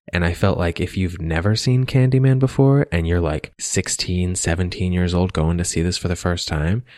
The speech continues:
you can have an incredible experience, just like the people did thirty years ago when the original Candyman came out.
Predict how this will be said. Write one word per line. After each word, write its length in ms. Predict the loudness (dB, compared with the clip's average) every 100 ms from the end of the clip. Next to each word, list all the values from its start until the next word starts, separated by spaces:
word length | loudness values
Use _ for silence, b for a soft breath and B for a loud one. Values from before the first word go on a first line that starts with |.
| b -2
you 160 | -2
can 140 | 0 0
have 180 | 0
an 60 | 0
incredible 400 | -2 -2 -2 -2
experience, 580 | -4 -2 -2 0 -2 -2
just 200 | -4 -4
like 160 | -6
the 80 | -4
people 240 | -4 -4 -2
did 340 | -2 -2 -8 _ -2
thirty 280 | 0 0 -2
years 260 | -2 -2
ago 240 | 0 2 2
when 260 | 0 -2 -2
the 100 | -2
original 280 | -2 -2 -4
Candyman 440 | -4 -4 -4 -6
came 180 | -4 -4
out. 220 | -4 -6